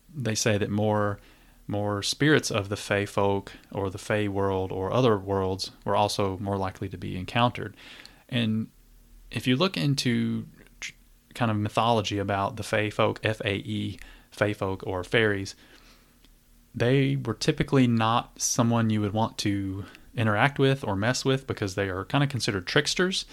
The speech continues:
So people would give them offerings and leave things outside so that they would stay outside their home. Um, typically on Samhain, people stayed home and they did not go out other than, you know, they would go do the bonfire, get their fire, maybe do the little, you know,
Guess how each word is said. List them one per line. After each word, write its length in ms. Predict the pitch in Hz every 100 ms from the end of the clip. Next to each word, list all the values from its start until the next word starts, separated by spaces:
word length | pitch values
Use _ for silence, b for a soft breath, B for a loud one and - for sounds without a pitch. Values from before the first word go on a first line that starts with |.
| B B B
So 400 | - 120 107 104 101
people 240 | 135 120 110
would 280 | 110 107
give 160 | 110 107
them 140 | 104 104
offerings 640 | 120 - 117 113 110 110
and 100 | 101
leave 160 | 107
things 200 | - 110
outside 540 | 101 101 - 113 110 107
so 140 | -
that 120 | 98
they 120 | 98 95
would 100 | 95
stay 220 | - 107
outside 340 | 104 - 101
their 140 | 98 98
home. 400 | 127 123 120 120 B B B B
Um, 440 | 104 98 98 101 - _ _ _ -
typically 460 | - 120 113 110
on 100 | 104
Samhain, 400 | 98 - 101 101
people 260 | 98 120 -
stayed 300 | - 120 120
home 180 | 107 104
and 100 | 98
they 60 |
did 120 | 95 95
not 200 | 104 101
go 140 | 104
out 220 | 107 101
other 200 | 107 107
than, 220 | 101 101
you 80 | 98
know, 100 | 98
they 120 | 95
would 100 | 98
go 120 | 104 104
do 140 | 107
the 80 | 101
bonfire, 580 | 104 104 104 104 101 - B B
get 140 | 113
their 80 | 110
fire, 440 | 98 95 95 98 95 B B B B -
maybe 180 | 113
do 140 | 110 110
the 80 | 104
little, 560 | 104 101 104 104 98 113 -
you 120 | 131
know, 360 | 98 95 95